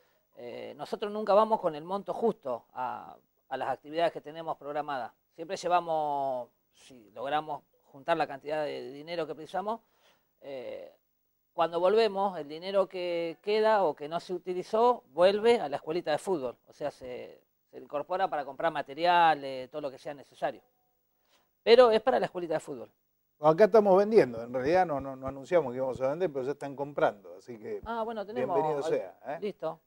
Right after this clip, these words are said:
Speaker 2: Bueno,
Speaker 1: Muchas gracias
Speaker 2: eh,
Speaker 1: por colaborar.
Speaker 2: Maru, ya te están anotando dos números, eh, después te lo irán a cobrar las chicas, así que,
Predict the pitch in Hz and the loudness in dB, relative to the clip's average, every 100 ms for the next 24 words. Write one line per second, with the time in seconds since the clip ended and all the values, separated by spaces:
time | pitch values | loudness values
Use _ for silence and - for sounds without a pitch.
0 | _ _ 135 131 104 104 127 123 123 120 | _ _ 4 4 4 -2 4 6 6 6
1 | 117 113 131 143 147 180 160 113 160 180 | 4 2 -4 -6 -4 -4 -4 6 10 12
2 | 190 175 160 156 156 147 165 160 156 143 | 12 10 8 6 2 2 2 2 -2 4
3 | 190 190 165 165 180 202 202 214 208 - | 4 4 4 4 4 4 8 6 4 -12
4 | _ _ _ _ _ - 120 123 120 117 | _ _ _ _ _ -4 0 4 8 8
5 | 113 110 143 123 117 120 131 123 120 135 | 6 2 -2 -2 -6 -4 -4 -4 0 0
6 | 131 120 175 180 180 - 117 131 131 127 | 0 -8 0 2 2 -2 -14 -12 -4 -2
7 | 120 110 | 2 0